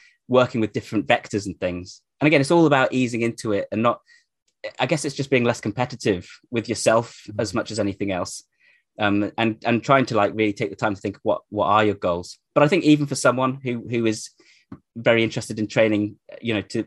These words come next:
Speaker 1: for the sake of training and learning these lifts and things, there is benefit to just testing what your strength is like in a different setting and sort of finding where your limitations are,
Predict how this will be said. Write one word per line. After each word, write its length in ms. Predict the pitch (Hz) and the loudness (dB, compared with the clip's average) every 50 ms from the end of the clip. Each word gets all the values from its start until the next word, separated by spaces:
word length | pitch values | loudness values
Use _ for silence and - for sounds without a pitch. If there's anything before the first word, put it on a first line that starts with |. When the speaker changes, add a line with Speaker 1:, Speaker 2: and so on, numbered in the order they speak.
| _ _ | _ _
Speaker 1:
for 140 | - - | -16 -12
the 80 | 104 107 | -10 -4
sake 220 | - - 107 - | 0 2 2 2
of 80 | 110 101 | 0 -2
training 300 | - 113 104 104 104 104 | 0 2 2 4 4 2
and 100 | 101 104 | 2 2
learning 240 | 104 104 104 104 98 | 2 0 0 0 -2
these 160 | 101 95 - | -4 -6 -4
lifts 180 | 107 101 - - | -4 -6 -6 -6
and 80 | 98 - | -6 -2
things, 200 | 107 104 101 98 | -2 -2 -2 0
there 120 | 117 123 | 2 2
is 160 | 135 123 107 - | 2 2 2 2
benefit 440 | - 117 117 120 - - 98 - | 2 2 2 2 0 -4 -6 -6
to 80 | - 104 | -6 -8
just 260 | - 107 - - _ _ _ _ _ _ - | -8 -8 -8 -8 _ _ _ _ _ _ 0
testing 400 | - 139 135 - - 123 113 110 | 0 0 0 0 0 0 2 2
what 140 | 113 107 101 | 2 2 0
your 60 | 104 | -2
strength 280 | - - 113 104 - | 0 0 0 0 0
is 100 | 110 98 | -4 -2
like 180 | - 104 101 - | -2 -2 0 0
in 80 | 117 113 | -2 -2
a 60 | 104 | -2
different 300 | 110 104 - - - - | -4 -6 -8 -10 -10 -6
setting 440 | - 95 - - 92 90 90 95 _ _ _ _ _ _ _ _ _ - | -6 -6 -4 -4 -4 -4 -6 -6 _ _ _ _ _ _ _ _ _ -6
and 180 | 98 98 98 | -4 -4 -2
sort 180 | - 120 82 - | -2 -2 -4 -2
of 60 | - | 2
finding 240 | - 117 117 113 107 | 2 2 4 4 4
where 100 | 107 104 | 2 2
your 100 | 104 101 | 2 2
limitations 520 | 104 101 101 - 117 101 - - 101 101 | 0 -2 -4 -4 -4 -6 -4 -4 -4 0
are, 300 | 107 101 101 98 98 98 | 2 2 2 2 0 -2